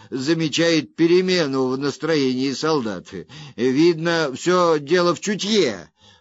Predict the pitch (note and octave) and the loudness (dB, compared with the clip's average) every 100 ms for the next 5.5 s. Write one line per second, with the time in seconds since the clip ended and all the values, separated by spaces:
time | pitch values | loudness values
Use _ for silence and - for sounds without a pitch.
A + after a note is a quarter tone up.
0 | _ D#3 E3 - D#3+ F#3+ E3 F3+ C#3+ E3+ | _ -2 -2 0 2 2 0 -4 -2 0
1 | F3 E3 C#3 G#3 G#3 B2+ - _ B2 - | 0 -2 -2 2 2 2 -4 _ -10 -10
2 | - A#3 A3+ G3 F3 - F#3 F#3+ F3+ F3+ | -4 -2 0 0 -4 -4 -4 -2 -2 2
3 | F3+ D3+ D3+ D#3 C#3+ - C3 C3 G#2 F#2 | 2 2 -2 -2 -4 -4 -4 -4 -4 -8
4 | - F#2+ E2+ F#2+ D3 D3 C#3 E3 E3+ - | -14 -12 -10 -4 0 0 -2 -4 -6 -4
5 | B2 B2 C3+ D3+ G2 | -2 0 2 0 -2